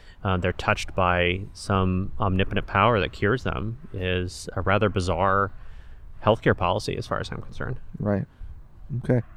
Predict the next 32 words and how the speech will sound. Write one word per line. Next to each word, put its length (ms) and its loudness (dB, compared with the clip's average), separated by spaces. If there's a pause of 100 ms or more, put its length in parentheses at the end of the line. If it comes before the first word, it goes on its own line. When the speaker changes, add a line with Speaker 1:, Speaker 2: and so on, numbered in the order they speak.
(240)
Speaker 2:
<laughs> 120 2 (360)
Hey, 140 8
man, 220 6 (120)
it's 120 -6
a 20 -4
good 100 8
place 200 10
to 80 4
end 160 6
it. 100 -2
Speaker 1:
Yeah, 140 0
man. 160 -2 (160)
Speaker 2:
I 80 8
really 200 8
appreciate 380 4
your 100 6
chat, 360 8 (320)
and 320 4
you 60 8
guys 140 12
check 240 8
out 280 12
nami 320 8
Lane 200 8
County, 380 8 (560)
and 140 2
hopefully 240 4
we'll 80 8
chat 200 8
again 160 6
sometime. 360 0 (120)
Speaker 1:
Definitely. 300 2